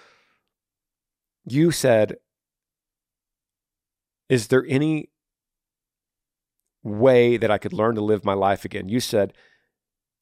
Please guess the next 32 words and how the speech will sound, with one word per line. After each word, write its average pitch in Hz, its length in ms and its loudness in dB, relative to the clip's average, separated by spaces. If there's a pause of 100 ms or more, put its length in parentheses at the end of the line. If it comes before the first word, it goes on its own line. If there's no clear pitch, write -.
(180)
"No 123 160 2
matter 135 320 2
what 127 340 2
I 120 120 -4
do, 131 340 2
I 120 100 -4
cannot 135 500 -4
stop 117 360 0
myself 110 360 -4
from 98 180 -14
thinking 101 340 -10
of 82 120 -20
them." 78 260 -14 (500)
Well, 110 100 -6
first 139 280 -4
of 131 80 -6
all, 104 100 2
here's 98 240 -6
this. 85 200 -12
First 113 320 -6
of 90 80 -8
all, 92 220 -6 (340)
you 113 100 -6
said 110 320 0
last 123 480 0
year. 110 440 -8 (160)
So - 180 -4
you're 156 200 2
just 147 260 -2
a 131 40 -4
year 131 360 0
in. 127 280 -4